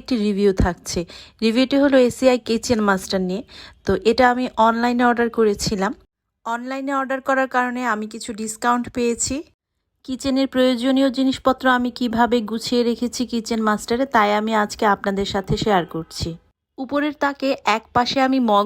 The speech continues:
ঝুলিয়ে রেখেছি, তারপর রেখেছি প্রয়োজনীয় কিছু স্পাইস জার, তারপর রেখেছি স্যান্ডউইচ মেকার, আর এ পাশে দেখতে পাচ্ছেন রেখেছি স্পুন স্ট্যান্ড, আর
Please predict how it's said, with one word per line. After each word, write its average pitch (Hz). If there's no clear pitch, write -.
ঝুলিয়ে 233
রেখেছি, 226
তারপর 202
রেখেছি 220
প্রয়োজনীয় 233
কিছু 226
স্পাইস 202
জার, 214
তারপর 214
রেখেছি 233
স্যান্ডউইচ 233
মেকার, 226
আর 190
এ -
পাশে 254
দেখতে 220
পাচ্ছেন 214
রেখেছি 196
স্পুন 220
স্ট্যান্ড, 214
আর 233